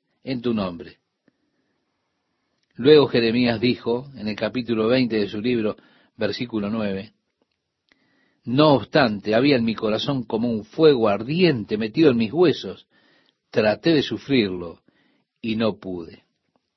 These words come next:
En Hechos capítulo cuatro, verso veintiuno, "Ellos entonces les amenazaron y les soltaron,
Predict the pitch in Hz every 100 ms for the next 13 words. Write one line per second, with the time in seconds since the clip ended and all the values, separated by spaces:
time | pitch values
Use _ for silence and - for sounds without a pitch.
0 | _ _ _ _ _ - 127 131 - 127
1 | 110 120 113 110 139 123 123 123 113 110
2 | 101 156 170 139 - _ _ _ _ _
3 | _ _ _ _ 180 160 147 131 - 151
4 | 127 117 175 180 - 160 143 - 135 135
5 | 131 127 120 120 113 - 170 160 120 110
6 | 120 107 131 131 147 131